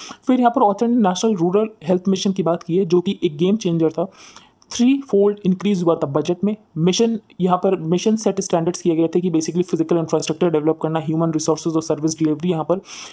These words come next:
इंश्योर करनी है, और उसकी वजह से सब्सटेंशियल गेन्स हुआ। For example, institutional deliveries increase हो गई forty one percent से eighty nine percent in twenty twenty one। Maternal mortality rate four zero seven per one lakh women से कम होकर हो गया एक सौ तेरह।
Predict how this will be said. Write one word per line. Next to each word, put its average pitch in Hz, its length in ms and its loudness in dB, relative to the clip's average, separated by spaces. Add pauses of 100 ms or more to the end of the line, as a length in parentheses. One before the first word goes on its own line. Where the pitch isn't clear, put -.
इंश्योर 185 400 2
करनी 156 220 -4
है, 196 140 -4 (300)
और 202 120 4
उसकी 262 340 2
वजह 185 200 2
से 240 140 0
सब्सटेंशियल 196 640 0
गेन्स 156 280 -4
हुआ। 151 160 -2 (280)
For 233 100 6
example, 226 380 0 (120)
institutional 254 580 2
deliveries 185 400 2
increase 196 360 2
हो 175 60 4
गई 202 120 0
forty 180 340 0
one 202 140 2
percent 185 280 2
से - 180 -8
eighty 185 200 2
nine 180 240 2
percent 180 280 0
in 180 120 2
twenty 165 240 2
twenty 160 220 -2
one। 214 100 -2 (420)
Maternal 202 440 2
mortality 185 480 0
rate 202 200 0
four 202 220 2
zero 185 220 4
seven 190 340 2
per 180 80 4 (160)
one 196 160 4
lakh 190 240 0
women 185 180 2
से 185 120 0
कम 185 160 2
होकर 180 220 2
हो 165 100 2
गया 170 120 -2 (100)
एक 175 100 0
सौ 165 100 0
तेरह। 156 280 -2